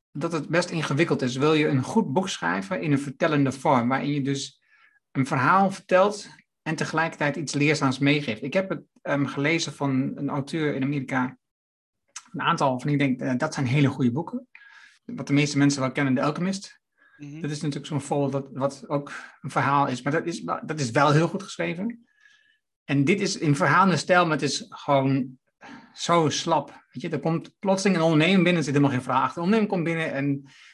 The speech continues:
Speaker 1: heeft een afspraak met die one-man manager die alle tijd van de wereld heeft, blijkbaar. En die ontvangt hem gewoon. En, en het gesprek wordt zogenaamd letterlijk opgeschreven. In de, nou, dat is gewoon zo doorzichtig en doortrapt, dat is niet normaal. Maar wat je zegt,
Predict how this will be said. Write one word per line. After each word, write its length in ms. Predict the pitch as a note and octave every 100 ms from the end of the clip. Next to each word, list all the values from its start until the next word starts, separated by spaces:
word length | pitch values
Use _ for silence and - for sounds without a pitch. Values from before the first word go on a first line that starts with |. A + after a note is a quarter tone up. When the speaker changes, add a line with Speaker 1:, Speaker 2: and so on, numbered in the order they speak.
| -
Speaker 1:
heeft 180 | E3+ -
een 100 | C#3+
afspraak 360 | E3 - D#3+ C#3+
met 300 | C3+ - -
die 340 | E3 C3+ B2+
one-man 320 | D3 C#3+ D3
manager 300 | C#3+ D#3 C#3+
die 200 | B2+ C3+ D#3
alle 180 | D#3
tijd 200 | D3 C3+
van 100 | C#3+
de 60 | D#3
wereld 180 | G#3+ F3+
heeft, 200 | F#3 F#3
blijkbaar. 560 | D3+ E3 D3 D3+ C#3+
En 140 | D#3 C#3
die 380 | C3 B2+ F3 -
ontvangt 400 | C#3 B2+ G#3 F#3+
hem 140 | E3
gewoon. 380 | C#3+ C#3+ C#3+ C#3
En, 320 | C3 C3 B2 - - - _
en 240 | D#3+ E3
het 120 | E3 -
gesprek 420 | C#3+ - G3 G3
wordt 160 | D3
zogenaamd 400 | - D3+ D3+ C#3+
letterlijk 380 | C#3+ C#3+ C#3+ -
opgeschreven. 540 | C3+ - C3+ C3+ B2+ B2+
In 60 |
de, 80 | B2
nou, 220 | - A2+
dat 140 | B2 B2
is 180 | B2+ -
gewoon 340 | A#2+ A#2+ A#2
zo 380 | B2+ B2+ B2 B2 C#3+
doorzichtig 680 | B2 B2+ B2 C#3 - B2+ -
en 120 | B2
doortrapt, 400 | A#2 - C#3+ -
dat 120 | A#2
is 60 | A#2
niet 120 | B2
normaal. 300 | A2+ A#2 B2 - - - -
Maar 340 | G#3+ A#3 - _ _ _ _
wat 160 | - C#3+
je 60 | D3
zegt, 300 | G3 -